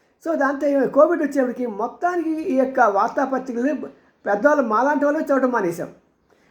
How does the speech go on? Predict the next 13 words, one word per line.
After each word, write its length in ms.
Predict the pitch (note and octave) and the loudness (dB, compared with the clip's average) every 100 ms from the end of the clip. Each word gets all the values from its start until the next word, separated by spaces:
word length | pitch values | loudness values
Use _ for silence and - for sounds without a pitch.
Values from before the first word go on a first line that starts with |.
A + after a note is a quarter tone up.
| - | 2
అది 100 | B3 | 4
ఒక 180 | B3+ - | 4 2
సంవత్సరం 360 | C4+ C#4+ C#4 | 0 0 0
కాదు, 180 | A#3 G3+ | -2 0
రెండు 200 | G3 G#3+ | 0 0
సంవత్సరాల 360 | F#3 F#3+ F#3+ A3 | 0 -2 0 0
పాటు 240 | F#3 F3+ | 0 -2
ఎవరు 240 | - F3+ G3 | -2 0 0
మానేశాం. 460 | F3 E3 D#3+ D#3 | 0 -2 -6 -6
దాంతో 440 | G3 A3+ A3 A3 G#3+ - - | -4 -2 -2 -2 -4 -10 -10
అంతా 320 | D#3 B3+ C4+ D#4 | -2 0 2 2
కూడా 360 | C4 A3 D4+ - - | 2 2 0 -2 -8
ఈ 260 | - C#4 B3+ | 0 2 4